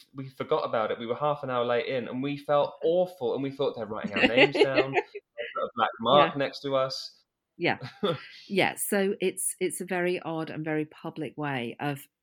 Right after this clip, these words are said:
Speaker 2: attempting to, to do something that a lot of people can do privately. It does mean at the other end,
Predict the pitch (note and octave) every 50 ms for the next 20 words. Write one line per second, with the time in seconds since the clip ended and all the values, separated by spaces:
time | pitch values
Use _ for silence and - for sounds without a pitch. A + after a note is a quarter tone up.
0 | _ _ _ _ - - - C#3+ - - - G3 F3+ D#3+ - - - - D#3 D3
1 | D3+ D3 C#3+ - - D3+ D3 C#3 C#3+ C#3 _ _ - - _ _ - G3 E3+ F3+
2 | F3 - - E3 D3+ - E3 D#3+ G#2+ E3 E3 D#3 - - D#3+ D3+ D3+ C#3+ - D3
3 | C#3 C#3 C#3 C3+ - B2+ A#2+ B2+ B2+ B2 - _ F2+ F#2 F2+ - _ _ _ _
4 | - - - - _ _ _ _ _ _ - F#3 F3+ F#3 - F#3+ F3+ F3 F3+ F3
5 | E3+ E3 D3 A#2+ E3 E3+ E3 D#3+ D#3 C#3+ D3 C3 A#2+ A#2 C3 C#3 C3+ -